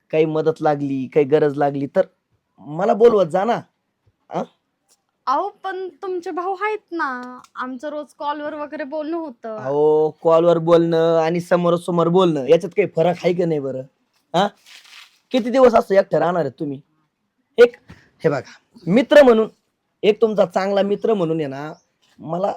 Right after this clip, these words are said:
Speaker 1: हक्काने काहीतरी सांगत जा कामं. हा?
Speaker 2: हे बघा भाऊजी, मला काय तुम्हाला कामं सांगायची नाहीत आणि तुम्ही सारखं सारखं मला टच करू नका बरं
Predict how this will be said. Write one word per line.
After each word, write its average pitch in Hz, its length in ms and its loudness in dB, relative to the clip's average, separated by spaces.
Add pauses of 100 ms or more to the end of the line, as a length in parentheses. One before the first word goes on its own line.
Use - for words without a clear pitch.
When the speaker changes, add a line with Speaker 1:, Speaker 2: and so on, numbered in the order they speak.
(120)
Speaker 1:
हक्काने 226 440 -4
काहीतरी 196 420 -4
सांगत 202 380 -6
जा 156 120 0
कामं. 131 480 -10 (440)
हा? 196 80 2 (500)
Speaker 2:
हे 294 100 -8
बघा 285 240 -6
भाऊजी, 294 340 -8
मला 294 400 -6
काय 277 180 -10
तुम्हाला 269 400 -12
कामं 277 300 -2
सांगायची 294 440 -10
नाहीत 277 200 -12
आणि 269 200 -4
तुम्ही 311 180 -8
सारखं 339 300 -2
सारखं 294 280 -12
मला 294 200 -6
टच 294 300 -10
करू 285 200 -10
नका 277 240 -12
बरं 320 160 -10